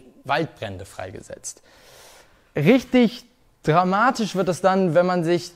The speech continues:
überlegt, was auf längere Sicht beispielsweise mit Gebieten wie dem Amazonas-Regenwald geschehen kann oder anderen Regenwäldern, die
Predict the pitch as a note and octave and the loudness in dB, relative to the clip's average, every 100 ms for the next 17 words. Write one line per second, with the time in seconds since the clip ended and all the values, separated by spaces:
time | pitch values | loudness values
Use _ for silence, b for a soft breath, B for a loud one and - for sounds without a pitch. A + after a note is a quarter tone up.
0 | _ - F#3+ D#3+ E3+ F3+ G#3+ - D#3 E3+ | _ -10 -2 2 4 6 4 2 -2 0
1 | F3 E3 - - C#3 D#3+ G#3+ G#3+ E3+ D#3 | 0 0 -2 -8 -2 2 2 0 -2 0
2 | F3+ F3+ - D#3+ D#3 D3+ D#3+ D#3 D#3 C#3 | 0 -2 -4 -4 -4 -2 0 0 -2 -2
3 | C#3+ D#3+ F#3 D#3 C#3+ C#3+ D3+ D3+ C#3+ F3 | -2 0 -2 -2 -2 -2 -2 -4 -2 0
4 | G3+ E3 - A#2+ G#2+ G#2 G#2 - G2+ A#2 | 2 0 -4 -8 -6 -8 -8 -10 -12 -8
5 | G#2+ G#2+ A2 B2+ C3+ D#3+ F#3+ E3 D3 C#3+ | -8 -8 -8 -6 -4 -4 -4 -2 -4 -4
6 | C3 C3+ C3+ C3 C#3+ | -4 -6 -6 -6 -6